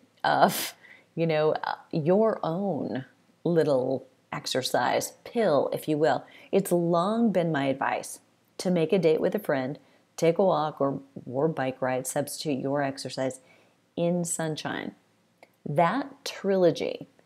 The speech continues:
is the equivalent of a serotonin <laughs> generating drug. Now, if you're on one, don't go off just because Deborah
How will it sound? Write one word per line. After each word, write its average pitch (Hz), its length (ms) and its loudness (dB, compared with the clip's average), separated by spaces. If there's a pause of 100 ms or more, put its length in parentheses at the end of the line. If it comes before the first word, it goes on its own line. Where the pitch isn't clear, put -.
(320)
is 160 340 4
the 180 160 4
equivalent 185 920 0 (100)
of 139 440 0 (280)
a 147 60 0
serotonin 143 1080 0
<laughs> - 20 -12
generating 131 840 2 (240)
drug. 147 300 6
Now, 139 260 0
if - 140 -4
you're 165 180 2
on 208 320 -2
one, 135 320 -4
don't 165 220 -2
go 170 140 4
off 139 320 -2
just 151 260 -2
because 143 360 -2
Deborah 131 460 0